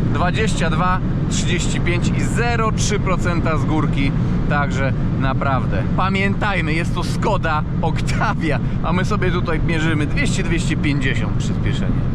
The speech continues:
Ja pierniczę, co za czasy,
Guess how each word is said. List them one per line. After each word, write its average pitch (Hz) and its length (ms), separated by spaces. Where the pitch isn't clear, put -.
Ja 202 160
pierniczę, 226 540
co - 240
za 403 160
czasy, - 440